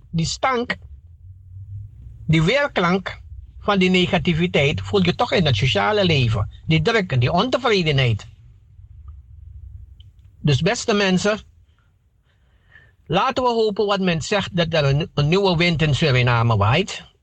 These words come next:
En ik hoop dat de oudste bewoners van Suriname nu hun stem verheffen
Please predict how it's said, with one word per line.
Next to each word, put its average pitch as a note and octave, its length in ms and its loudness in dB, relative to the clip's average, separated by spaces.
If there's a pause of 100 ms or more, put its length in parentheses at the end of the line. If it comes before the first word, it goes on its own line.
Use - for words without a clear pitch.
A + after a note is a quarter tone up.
(160)
En F#3 200 2
ik D3+ 100 0
hoop F#3 540 2
dat D#3 200 0
de B2+ 100 2
oudste F3 420 0
bewoners C#3 600 0
van C3+ 180 2
Suriname C#3+ 800 2 (1300)
nu A#3 300 0
hun D#3 100 2
stem D#4 400 -2
verheffen G3+ 600 -2